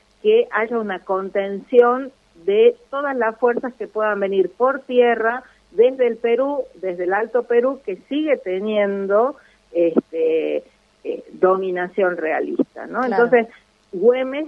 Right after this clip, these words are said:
Speaker 1: es como una pieza fundamental en esa estrategia de San Martín para llegar al Perú, a llegar a Lima, a Guayaquil, a Lima y liberar, este, Perú, ¿no?
Speaker 2: Claro, lo que le, le pide a Güemes es que resista esas invasiones por tierra desde Perú y de hecho resiste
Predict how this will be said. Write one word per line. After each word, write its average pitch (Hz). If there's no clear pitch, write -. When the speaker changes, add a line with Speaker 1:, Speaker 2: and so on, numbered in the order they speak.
Speaker 1:
es 220
como 208
una 180
pieza 247
fundamental 226
en 202
esa 214
estrategia 220
de 170
San 175
Martín 208
para 160
llegar 190
al 202
Perú, 214
a 160
llegar 170
a 202
Lima, 202
a 170
Guayaquil, 180
a 180
Lima 185
y 185
liberar, 175
este, 147
Perú, 165
¿no? 143
Speaker 2:
Claro, 180
lo 175
que 185
le, 180
le 175
pide 214
a 226
Güemes 226
es 202
que 233
resista 240
esas 208
invasiones 190
por 190
tierra 214
desde 175
Perú 180
y 240
de 180
hecho 175
resiste 196